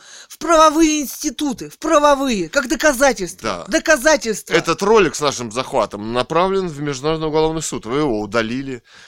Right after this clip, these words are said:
Speaker 2: Значит, вы совершаете преступление по сокрытию информации в обществе.
Speaker 1: Об убийстве поэта, семьи.
Speaker 2: Которые подняли главную тему современности. Восстановление легитимной власти в России.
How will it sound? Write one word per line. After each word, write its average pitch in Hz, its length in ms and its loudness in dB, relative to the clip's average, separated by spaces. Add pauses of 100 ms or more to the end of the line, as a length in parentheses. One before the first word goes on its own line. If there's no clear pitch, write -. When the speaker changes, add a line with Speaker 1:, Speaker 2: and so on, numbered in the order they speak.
(140)
Speaker 2:
Значит, 170 300 2
вы 214 360 2 (280)
совершаете 165 640 0
преступление 175 680 0
по 139 140 0
сокрытию 156 640 2
информации 127 840 0
в 143 100 -2
обществе. 156 480 2
Speaker 1:
Об 302 80 0
убийстве 302 500 2
поэта, 240 560 4
семьи. 233 560 -4 (1040)
Speaker 2:
Которые 165 300 4
подняли 160 420 2
главную 151 460 2
тему 131 320 -2
современности. 143 960 -8
Восстановление 139 720 0
легитимной 127 480 -4
власти 127 400 0
в 139 140 -2
России. 156 540 0